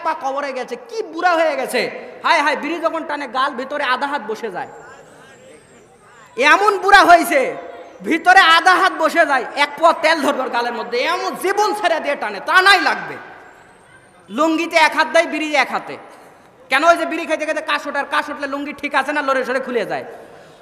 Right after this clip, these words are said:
ওই এক হাতে বিড়ি ধরে, এক হাতে লুঙ্গি ধরছে, ধরে <laughs> করে কাশে আর বিড়ি খায়।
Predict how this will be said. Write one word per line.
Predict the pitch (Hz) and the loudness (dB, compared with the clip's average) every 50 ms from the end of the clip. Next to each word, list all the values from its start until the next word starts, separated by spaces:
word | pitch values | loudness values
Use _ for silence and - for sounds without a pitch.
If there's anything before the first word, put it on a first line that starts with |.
| - - | -6 -2
ওই | 262 285 | 0 2
এক | 285 302 320 302 302 | 2 4 2 2 2
হাতে | 320 330 330 330 | 0 -2 0 -2
বিড়ি | 330 330 339 339 | -2 -4 -4 -6
ধরে, | 320 233 - - - - 349 | -8 -8 -10 -10 -6 -4 -4
এক | 294 302 277 - - | -2 -2 -4 -6 -6
হাতে | 294 277 302 | -8 -8 -6
লুঙ্গি | 269 277 269 269 277 269 | -6 -6 -8 -8 -8 -8
ধরছে, | 240 220 - - 160 135 - - - - - - - - - | -8 -8 -8 -10 -14 -14 -16 -18 -20 -20 -20 -20 -20 -16 -6
ধরে | 185 247 311 320 339 339 339 - - - - 392 | -2 0 2 4 4 4 4 2 0 0 0 0
<laughs> | 320 330 - - - 359 320 269 | 0 0 -2 -2 -4 -6 -4 -4
করে | 285 269 254 | -4 -6 -4
কাশে | - 262 247 - 240 254 | -4 -4 -4 -4 -4 -6
আর | 214 | -6
বিড়ি | 175 180 170 156 | -6 -8 -12 -12
খায়। | - 151 127 | -12 -12 -14